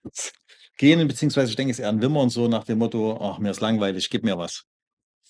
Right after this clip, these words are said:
Speaker 1: Ich hätte ja gehofft, dass es nicht passiert. Ich dachte,
Speaker 2: Hm.
Speaker 1: er chillt jetzt hier ganz entspannt mit
Speaker 2: Ja,
Speaker 1: uns.
Speaker 2: fängt schon wieder an.
Speaker 1: Und Paul reicht hier unsere Gesellschaft
Speaker 2: Lass
Speaker 1: nicht.
Speaker 2: uns,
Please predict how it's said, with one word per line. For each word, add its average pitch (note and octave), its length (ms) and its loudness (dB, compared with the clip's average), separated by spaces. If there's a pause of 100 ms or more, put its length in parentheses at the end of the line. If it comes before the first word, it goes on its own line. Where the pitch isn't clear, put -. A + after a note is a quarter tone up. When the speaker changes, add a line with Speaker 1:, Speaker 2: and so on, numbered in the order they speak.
(440)
Speaker 1:
Ich A2 80 -6
hätte D3+ 140 8
ja G#3 60 4
gehofft, G#3 260 2
dass E3+ 100 0
es E3+ 140 -2
nicht F#3+ 240 0
passiert. A#2+ 340 0
Ich B2 60 6
dachte, A#2+ 220 8
Speaker 2:
Hm. C#3 120 8
Speaker 1:
er C3 140 2
chillt D3 220 -2
jetzt C#3+ 140 2
hier C#3 100 0
ganz C3+ 180 0
entspannt D3 340 -6
mit A#2+ 140 0
Speaker 2:
Ja, A2+ 160 0
Speaker 1:
uns. A2+ 80 0
Speaker 2:
fängt C3 220 0
schon A2+ 100 0
wieder F#2+ 220 -2
an. F#2 240 -10
Speaker 1:
Und G#2+ 100 -12
Paul C3 160 4
reicht C3 320 4
hier B2+ 80 4
unsere A2+ 220 0
Gesellschaft G#2+ 480 0
Speaker 2:
Lass C3 220 4
Speaker 1:
nicht. E3+ 40 4
Speaker 2:
uns, - 200 0